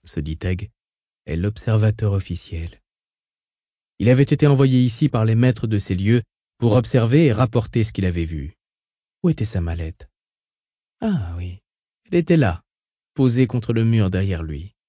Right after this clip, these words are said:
Ces mallettes étaient de véritables badges pour les fonctionnaires de sa sorte.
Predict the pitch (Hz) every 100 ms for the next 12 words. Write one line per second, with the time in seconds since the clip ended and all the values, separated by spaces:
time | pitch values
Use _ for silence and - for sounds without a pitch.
0 | _ _ _ _ _ _ _ _ _ -
1 | 120 131 139 160 156 120 131 127 117 135
2 | 131 123 135 110 101 120 107 95 90 107
3 | 101 - 110 113 110 98 92 95 87 -
4 | 95 -